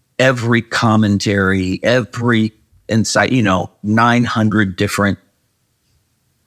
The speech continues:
references. And, and I realized that over time that was destructive.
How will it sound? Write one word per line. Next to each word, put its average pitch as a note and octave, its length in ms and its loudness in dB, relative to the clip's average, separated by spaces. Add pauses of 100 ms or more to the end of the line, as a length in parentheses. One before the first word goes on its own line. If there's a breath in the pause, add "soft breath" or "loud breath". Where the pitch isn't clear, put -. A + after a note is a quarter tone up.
references. F#2+ 800 -2
And, E2+ 320 -4
and F2+ 320 -4 (1200)
I G#2 120 0
realized G#2+ 1040 0
that G2 480 -4 (1800)
over G#2+ 200 0
time G2 480 0
that F#2+ 200 0
was F#2 160 -6
destructive. - 640 -4